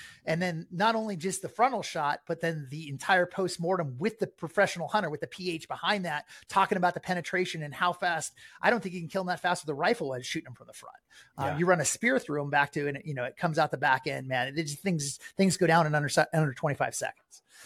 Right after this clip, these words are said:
Speaker 2: Now,
Speaker 1: So
Speaker 2: what point, at what point when you, you're, you're messing with it at the beginning of Grizzly Stick, did it, was it just like, "This is what I need, this is it"?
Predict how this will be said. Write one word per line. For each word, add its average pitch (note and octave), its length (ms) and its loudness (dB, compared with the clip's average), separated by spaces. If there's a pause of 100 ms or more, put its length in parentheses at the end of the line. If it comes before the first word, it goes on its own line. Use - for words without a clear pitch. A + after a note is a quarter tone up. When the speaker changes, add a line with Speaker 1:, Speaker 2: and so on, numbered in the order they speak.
(100)
Speaker 2:
Now, E3 100 4
Speaker 1:
So F3 180 6
Speaker 2:
what F3 80 -4
point, F#3 260 -2 (120)
at D3+ 160 2
what A#3 180 -4
point F3+ 300 -4
when C#3 180 -4
you, B2+ 80 -8 (280)
you're, A#2+ 180 -4
you're A#2+ 140 -2
messing B2+ 360 -2
with G#2+ 180 -4
it G2 220 -4
at F2+ 200 -6
the F#2+ 60 -16
beginning F#2+ 380 -4
of F2+ 80 -4
Grizzly F2+ 300 -6
Stick, F#2+ 300 -4
did F#2+ 100 -6
it, F#2+ 160 -8 (120)
was G#2 200 -8
it F#2 60 -8
just G2+ 220 -8
like, F2 380 -4 (480)
"This A2 220 -2
is F2+ 100 -12
what F#2 140 -2
I F2 80 -2
need, E2 240 -6
this F2+ 220 -10
is D2+ 80 -12
it"? D2+ 380 -12